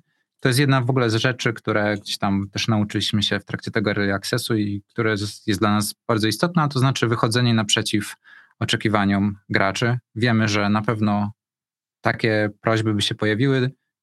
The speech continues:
więc my proaktywnie też przygotowaliśmy takie save'y. To jest to jedna z rzeczy, które też właśnie staramy się robić.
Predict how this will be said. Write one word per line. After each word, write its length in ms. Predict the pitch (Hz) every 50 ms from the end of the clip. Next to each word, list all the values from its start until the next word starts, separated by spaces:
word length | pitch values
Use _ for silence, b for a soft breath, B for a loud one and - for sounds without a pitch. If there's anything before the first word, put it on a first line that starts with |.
| _ -
więc 320 | 110 104 104 101 - -
my 200 | 120 110 104 107
proaktywnie 600 | 107 - 101 98 95 - - 101 95 104 101 98 95
też 220 | - 101 98 -
przygotowaliśmy 640 | - - - 98 92 - 101 101 101 98 - - 101
takie 200 | - - - -
save'y. 260 | - - 101 95 104
To 120 | - - 147
jest 240 | 143 135 - -
to 80 | - 113
jedna 300 | 110 110 104 110 107 104
z 60 | 101
rzeczy, 260 | 101 113 110 - -
które 280 | - - 110 101 98 101
też 200 | - - 107 101
właśnie 240 | 104 107 - - 101
staramy 300 | - - 104 101 101 98
się 160 | - - -
robić. 340 | 104 101 101 101 - -